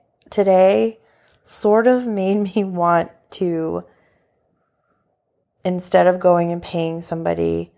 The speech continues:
you know, thirty dollars or f-,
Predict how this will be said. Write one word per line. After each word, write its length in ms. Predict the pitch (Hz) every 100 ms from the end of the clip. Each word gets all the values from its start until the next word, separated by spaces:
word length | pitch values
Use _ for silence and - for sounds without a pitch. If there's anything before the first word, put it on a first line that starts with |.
| _ _ _ _
you 140 | 180
know, 500 | 165 160 160 165 180 _ _
thirty 300 | - 180 180
dollars 560 | 180 160 165 165 165 165
or 180 | 170 165
f-, 220 | - -